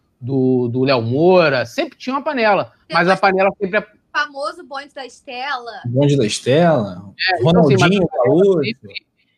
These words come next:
Speaker 1: sempre aparece nos momentos negativos, como se fosse, tipo, ó, identificamos isso aqui, se acabou com isso aqui,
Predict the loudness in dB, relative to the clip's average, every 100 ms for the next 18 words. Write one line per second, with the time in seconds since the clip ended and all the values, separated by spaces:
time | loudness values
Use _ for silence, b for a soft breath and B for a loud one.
0 | _ _ -2 0 2 0 2 2 2 2
1 | 0 -2 -4 -2 -2 -2 -2 0 -2 -4
2 | -6 -4 -2 -2 -2 -4 -4 -4 -6 -6
3 | -6 -6 2 2 2 -4 -4 0 0 2
4 | 2 2 0 -4 -6 -4 -4 0 0 -2
5 | -4 -6 -4 -4 -2 -2 -2 0 0 -2
6 | -4 -6 -4 -4 -4